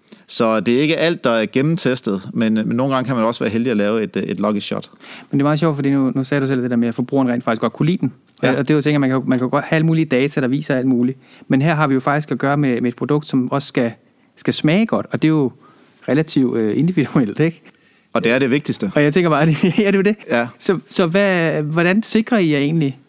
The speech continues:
Speaker 2: når I sidder og innove-, inno-, øh, innoverer og, og finder på nye produkter
Speaker 1: Ja.
Speaker 2: og nye, øh, altså nye øl? H-, hvordan sikrer I egentlig, at folk godt kan lide det, I sender på markedet?
Speaker 1: Jamen, øh, som jeg sagde før, så, øh, så laver vi test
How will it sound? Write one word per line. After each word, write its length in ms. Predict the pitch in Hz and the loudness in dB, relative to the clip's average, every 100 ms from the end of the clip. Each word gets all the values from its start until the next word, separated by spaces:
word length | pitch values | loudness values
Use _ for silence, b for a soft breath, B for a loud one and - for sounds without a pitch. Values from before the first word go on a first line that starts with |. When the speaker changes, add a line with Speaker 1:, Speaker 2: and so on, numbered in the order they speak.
| _ | _
Speaker 2:
når 100 | - | 0
I 60 | 143 | 0
sidder 300 | - 214 196 | 2 2 2
og 80 | 143 | 2
innove-, 320 | 135 143 147 - | 2 0 -2 0
inno-, 180 | 135 127 | 0 2
øh, 300 | 131 - 131 - | 0 0 -2 -2
innoverer 500 | 135 127 165 170 147 | -2 0 2 0 0
og, 380 | 123 110 110 117 - | -2 -2 -4 -6 -8
og 240 | 117 - - | -8 -8 -10
finder 240 | - 123 | -4 -2
på 80 | 117 | 2
nye 80 | 151 | 0
produkter 400 | 147 131 147 139 | 0 -2 0 0
Speaker 1:
Ja. 60 | 117 | 0
Speaker 2:
og 180 | 113 | 2
nye, 200 | 117 143 139 | 0 2 0
øh, 420 | 107 107 104 101 | -2 -4 -4 -6
altså 160 | 107 110 | -4 -2
nye 220 | 127 131 | 0 2
øl? 140 | 151 165 b b _ - | 0 -4 b b _ -6
H-, 40 | 131 | -2
hvordan 240 | 139 170 | 0 0
sikrer 320 | 180 196 - | 2 0 2
I 100 | 175 | 2
egentlig, 220 | 131 123 127 | 2 0 -2
at 120 | - - | -6 -2
folk 220 | 147 - | -2 0
godt 200 | 139 147 | -4 -2
kan 120 | 143 | -2
lide 200 | 147 190 - _ _ - | 0 -2 -6 _ _ -2
det, 60 | |
I 140 | 131 165 | -2 0
sender 200 | 147 147 | -2 0
på 80 | |
markedet? 300 | 165 170 220 - b b b b b - | 0 2 0 -2 b b b b b -2
Speaker 1:
Jamen, 200 | 104 104 | 0 2
øh, 160 | 101 | 0
som 140 | 95 120 | 0 0
jeg 80 | |
sagde 160 | 104 135 | 0 0
før, 240 | - 147 | 2 0
så, 380 | 117 131 127 120 | 0 0 2 2
øh, 80 | 104 | 0
så 120 | 127 | 0
laver 220 | 113 110 | 0 2
vi 80 | 104 | 0
test 440 | 104 123 - - | -2 -4 -6 -8